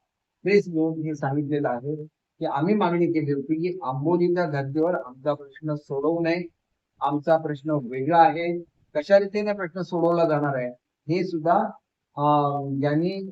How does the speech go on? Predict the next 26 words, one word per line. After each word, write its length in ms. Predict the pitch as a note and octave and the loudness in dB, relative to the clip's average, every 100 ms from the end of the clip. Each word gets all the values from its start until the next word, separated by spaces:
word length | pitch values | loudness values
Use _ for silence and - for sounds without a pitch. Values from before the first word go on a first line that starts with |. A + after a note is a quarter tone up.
| - | -2
केस 200 | F3 F3+ | 0 0
घेतली 400 | F3 D3+ D3+ F3+ | 0 -2 0 -2
त्यांना 260 | E3+ D3 D#3 | 0 0 2
माहिती 360 | D3 C3+ C3+ | 0 -2 0
नाहीये. 340 | D#3 D#3 D#3+ F3 - _ D3+ | 2 2 0 -4 -10 _ -20
सात 480 | - _ E3 E3+ E3+ | -20 _ 4 4 6
बारावर 400 | F3 F3 F3 F3+ D#3+ | 4 6 2 0 -2
कॉमन 360 | E3 D#3 D#3+ F3+ | 2 2 2 0
संपूर्ण 460 | E3 D#3 - F3 F3 | 0 -2 0 -2 0
गावाचे 540 | D#3+ D3 D#3+ D#3 F3+ | 2 2 2 0 -2
नाव 280 | E3 D3 E3 | 0 2 0
घेण्याची 560 | D#3+ - D3 D#3 D#3+ | -2 -4 -2 0 -2
परंपरा 520 | F3+ E3 F#3+ F#3 A2+ G#2 - _ _ _ - | 0 0 0 0 -2 -4 -10 _ _ _ -4
ही 180 | F3+ - | -2 -2
सावंतवाडी 560 | D#3 D3 D#3+ E3 E3+ | -2 -2 0 -2 -2
संस्थांमध्ये 680 | E3+ D3 C3+ D3+ D3+ D3+ F3 | -2 -4 -4 -2 0 0 -2
पूर्वीपासून 640 | F3 D3+ D#3 F3+ F3 D#3+ F3+ | -4 -4 0 2 0 -2 -2
चालत 360 | E3 D3+ D3+ | 0 2 0
आलेली 300 | C#3+ C#3+ C#3 | 0 -2 -4
आहे. 220 | C#3 D3+ - _ _ _ | -4 -4 -10 _ _ _
त्याप्रमाणे 680 | D3 D#3 D#3+ D#3+ E3 F3 F#3 - _ _ _ | 2 2 2 0 0 -2 -8 -12 _ _ _
सात 280 | - D#3 D#3 | -2 0 2
बारावर 440 | F3 F3 D#3+ C3 G#2+ - _ _ | 2 2 2 0 -4 -12 _ _
चौकूरमधल्या 720 | D#3 D#3 D3+ F3+ F3+ E3+ F3+ G3 | -2 0 0 0 2 0 2 0
सर्व 580 | - D#3+ E3+ G3 G#3+ - - _ _ | 0 -2 2 4 4 0 -10 _ _
फॅमिलीजचं, 680 | D#3+ E3+ F3+ E3 - B2+ | 2 4 2 0 -4 -10